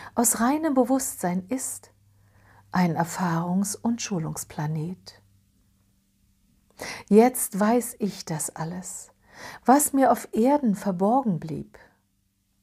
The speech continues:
Was ich in vielen Gesprächen mit dir und Karl, durch Hinweisschilder von Renate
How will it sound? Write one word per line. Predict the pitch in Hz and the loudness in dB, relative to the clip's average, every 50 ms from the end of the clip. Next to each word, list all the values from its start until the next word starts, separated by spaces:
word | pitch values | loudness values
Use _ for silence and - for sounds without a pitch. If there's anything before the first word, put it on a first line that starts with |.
| _ _ _ _ _ _ _ _ _ _ - _ - - - - _ | _ _ _ _ _ _ _ _ _ _ -20 _ -20 -20 -20 -8 _
Was | - 202 202 - | 2 2 4 4
ich | 262 240 - | 2 2 4
in | 262 262 247 | 2 2 2
vielen | - - - 294 302 339 330 285 254 214 196 | 0 0 4 6 6 8 6 6 4 2 2
Gesprächen | 190 202 - - - - - 226 233 262 269 - - 214 | 2 0 -4 -4 -4 -4 0 2 2 2 2 0 0 2
mit | 202 208 202 208 - | 2 2 0 0 0
dir | 247 269 294 262 196 | 2 4 4 4 4
und | 165 180 180 | 2 -2 -4
Karl, | 180 - 220 240 254 247 226 175 143 151 - - - _ _ - - - - - - - - | -4 -2 0 0 2 2 2 0 0 -4 -8 -14 -20 _ _ -20 -20 -20 -20 -20 -20 -18 2
durch | - 233 247 233 233 - | 6 6 6 6 4 -4
Hinweisschilder | - - 247 285 294 277 247 214 185 180 180 - - - - 208 202 190 185 196 185 190 196 - - - - - _ | -4 -2 -2 0 0 0 0 0 0 0 -2 -2 -4 -4 -2 -2 -2 0 0 -2 -2 -4 -4 -6 -10 -20 -20 -20 _
von | _ - 208 196 190 | _ 0 2 4 4
Renate | 190 185 185 180 180 180 185 214 233 240 - - 156 147 151 | 4 4 4 4 4 2 2 0 -2 -2 -4 -8 -8 -8 -8